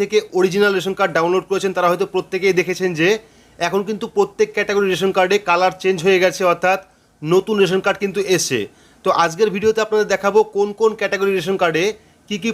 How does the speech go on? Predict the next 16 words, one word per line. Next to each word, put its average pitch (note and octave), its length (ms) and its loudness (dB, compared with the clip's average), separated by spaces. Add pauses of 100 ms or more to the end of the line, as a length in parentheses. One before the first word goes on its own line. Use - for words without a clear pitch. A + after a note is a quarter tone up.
পরিবর্তন G3+ 420 2
করা G3+ 200 0
হলো, G#3+ 120 2 (120)
পাশাপাশি F#3 400 0
আপনাদের G3+ 260 2 (120)
এটাও F#3+ 220 2
জানাবো F#3+ 240 2
যে E3 160 0 (480)
যাদের E3 280 -2
কাছে G#3+ 180 -2 (160)
পুরনো A3+ 320 0
রেশন G#3 240 2
কার্ড G#3+ 200 0 (120)
আছে D#3 220 -2 (480)
তারা F3+ 180 2 (100)
আর G3+ 60 2